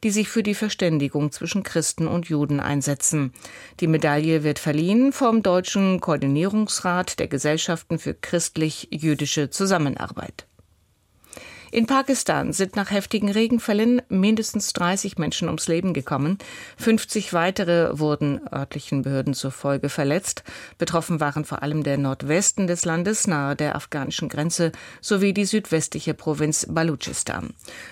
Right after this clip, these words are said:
Dort waren Mitte der Woche zehntausend Bewohner einer Hafenstadt in Sicherheit gebracht worden. Pakistan erlebt seit einiger Zeit eine Zunahme extremer Wetterereignisse. Zweitausendzweiundzwanzig gab es während der Monsunzeit Rekordfluten,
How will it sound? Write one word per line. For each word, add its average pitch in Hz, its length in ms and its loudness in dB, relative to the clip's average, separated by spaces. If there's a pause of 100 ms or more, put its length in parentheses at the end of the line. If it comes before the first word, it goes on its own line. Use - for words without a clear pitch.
(100)
Dort 185 360 2
waren 202 360 2
Mitte 214 280 0
der 190 180 2
Woche 185 300 2
zehntausend 170 720 0
Bewohner 165 480 2
einer 147 280 0
Hafenstadt 165 500 0
in 156 100 -2
Sicherheit 143 540 0
gebracht 143 440 -2
worden. 139 320 4 (600)
Pakistan 220 580 2
erlebt 202 280 4
seit 180 300 2
einiger 226 400 2
Zeit 220 360 2
eine 214 200 2
Zunahme 202 560 2
extremer 185 640 0
Wetterereignisse. 143 1120 0 (340)
Zweitausendzweiundzwanzig 190 1500 2
gab 131 240 -4
es - 180 -2
während 147 460 0
der 147 100 2
Monsunzeit 170 920 2
Rekordfluten, 175 920 2